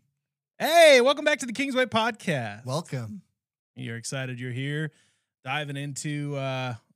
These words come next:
Speaker 1: kind of an oldie but a goodie today.
Speaker 2: Yeah, this is our bread and butter.
Speaker 1: Bread and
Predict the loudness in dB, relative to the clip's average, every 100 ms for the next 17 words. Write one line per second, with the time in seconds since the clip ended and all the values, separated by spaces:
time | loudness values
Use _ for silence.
0 | _ _ _ _ -8 -6 -2 -2 -2 -4
1 | -6 -6 -6 -4 -4 -8 _ _ -10 -6
2 | -4 -6 -4 -4 -4 -6 -10 -8 -6 -6
3 | -6 -6 -6 -6 -8 -6 2 6 6 4
4 | 0 -6 -6 -6 -6 -8